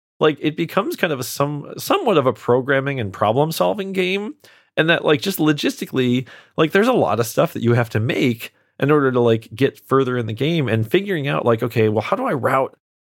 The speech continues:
this stuff over here to this stuff over there?" Like, becomes a bit of a, a mental challenge, you know? And it's the kind of thing I could see programmers getting into. And in fact, when you get further into the game, I thought this was really interesting too. They introduced new technologies.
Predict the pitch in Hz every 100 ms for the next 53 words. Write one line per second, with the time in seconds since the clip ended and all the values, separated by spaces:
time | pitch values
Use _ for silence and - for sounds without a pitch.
0 | - 123 156 - 139 131 120 110 139 123
1 | 107 101 95 _ _ _ - 120 131 135
2 | 117 120 107 98 113 110 95 92 92 -
3 | _ _ 127 139 135 139 113 123 123 117
4 | 110 113 123 247 330 - 90 - 104 110
5 | 107 117 127 123 - 160 202 180 139 143
6 | 117 147 139 - 165 180 123 113 117 123
7 | 160 113 101 - - 113 110 _ _ _
8 | _ 143 147 139 160 - _ _ - 147
9 | 170 170 131 143 156 113 117 170 143 110
10 | - - 110 170 123 180 180 123 117 110
11 | - 104 - 175 107 - - - - 135
12 | 135 156 147 151 - 120 131 139 135 -
13 | 127 98 107 151 214 247